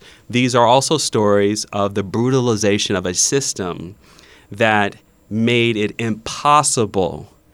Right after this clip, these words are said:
for people who made mistakes to turn their lives around. And those stories are also very much inside of these communities, 'cause with a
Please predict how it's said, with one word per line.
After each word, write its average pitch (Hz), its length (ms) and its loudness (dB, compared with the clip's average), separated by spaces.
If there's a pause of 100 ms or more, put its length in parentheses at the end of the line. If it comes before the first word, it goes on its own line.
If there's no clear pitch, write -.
(160)
for 120 120 -2
people 117 400 -2
who 110 120 -4
made 107 320 0
mistakes 98 840 -4
to - 120 -8
turn 95 300 -2
their 90 100 -2
lives 85 320 -4
around. 85 400 -10 (1040)
And 113 180 0
those 165 360 8
stories 87 640 -4 (340)
are 120 140 4
also 110 640 2 (160)
very 131 280 4
much 117 300 0
inside 113 520 0
of 104 80 -2
these 95 220 -6
communities, 87 500 -6
'cause 107 180 -10
with 139 200 2
a 135 160 0